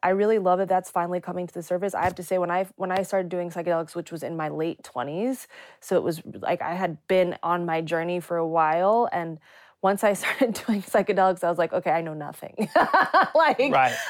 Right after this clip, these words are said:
Speaker 1: I thought I knew stuff. I thought I'd been meditating for twenty years, and then by the time I did psychedelics, I was like, "Okay, <laughs> let's start over again."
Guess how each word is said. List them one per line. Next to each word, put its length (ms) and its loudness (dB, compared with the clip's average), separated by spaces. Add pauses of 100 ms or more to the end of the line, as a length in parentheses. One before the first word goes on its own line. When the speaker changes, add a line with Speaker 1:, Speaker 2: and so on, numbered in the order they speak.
Speaker 1:
I 180 6
thought 160 6
I 120 4
knew 180 2
stuff. 400 4
I 100 4
thought 200 4
I'd 60 2
been 200 2 (340)
meditating 600 4
for 140 0
twenty 420 2
years, 300 4
and 140 2
then 80 2
by 180 4
the 60 0
time 160 2
I 80 4
did 160 2
psychedelics, 500 4
I 140 8
was 220 0
like, 440 2 (280)
"Okay, 800 2
<laughs> 1700 2
let's 200 0
start 260 4
over 280 4
again." 440 0